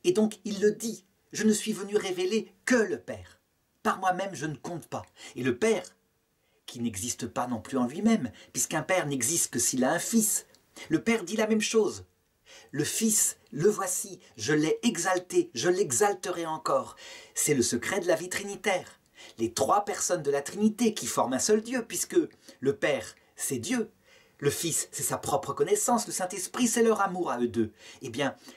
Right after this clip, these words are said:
chaque personne met en avant l'autre, comme si elle était l'unique. C'est ce qu'on appelle la kénose intratrinitaire. Ce n'est pas plus que ça. Évidemment, cette petite vidéo ne sert pas à convaincre les musulmans,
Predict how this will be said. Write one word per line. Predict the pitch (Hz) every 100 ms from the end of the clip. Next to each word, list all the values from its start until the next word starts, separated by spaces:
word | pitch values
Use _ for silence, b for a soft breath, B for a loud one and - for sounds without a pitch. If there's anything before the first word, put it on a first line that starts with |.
| B
chaque | - - -
personne | - - 220 214 170
met | 185 -
en | 170 147
avant | 120 120
l'autre, | 110 123 120 - b b
comme | 170
si | 151 - 185
elle | -
était | 294 151
l'unique. | 127 135 175 180 - _ B B B
C'est | - - -
ce | -
qu'on | 135
appelle | 120 196 208
la | 165
kénose | - - 175 156 156 220 220 -
intratrinitaire. | 156 156 - 147 - - 120 110 98 87 - b b -
Ce | -
n'est | 220
pas | 196
plus | 170 170
que | 123
ça. | - 104 B B B B
Évidemment, | 113 117 120 160 - B B B
cette | - 120
petite | 123 135 110
vidéo | 120 120 147 156 B B
ne | 110
sert | - 120
pas | - 156
à | -
convaincre | - 131 147 147 -
les | 123
musulmans, | 135 160 208 202 180